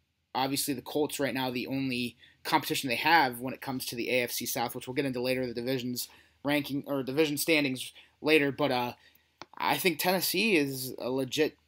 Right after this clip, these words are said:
contender right now, and, uh, that Buffalo game proved it. And then, uh, not giving up against a Steelers <laughs> team proved it. I mean, they put twenty-one up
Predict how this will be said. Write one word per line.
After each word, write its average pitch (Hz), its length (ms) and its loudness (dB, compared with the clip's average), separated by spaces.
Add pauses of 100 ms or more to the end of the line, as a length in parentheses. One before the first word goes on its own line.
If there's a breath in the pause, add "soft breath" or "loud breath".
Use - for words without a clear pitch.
contender 147 460 2
right 113 220 0
now, 113 500 -4
and, 117 260 -2
uh, 107 380 -4
that 123 160 -2
Buffalo 147 320 4
game 147 220 2
proved 156 340 6
it. 160 120 8
And 139 120 2
then, 135 220 2 (380 loud breath)
uh, 127 340 4
not 160 320 10
giving 185 260 10
up 196 220 8
against 139 280 2
a 147 40 -2
Steelers 190 480 8
<laughs> - 20 -6
team 123 220 -4
proved 127 320 0
it. 123 60 0
I 123 60 0
mean, 143 140 0
they 165 80 4
put - 220 -2
twenty-one 170 420 2
up 170 180 0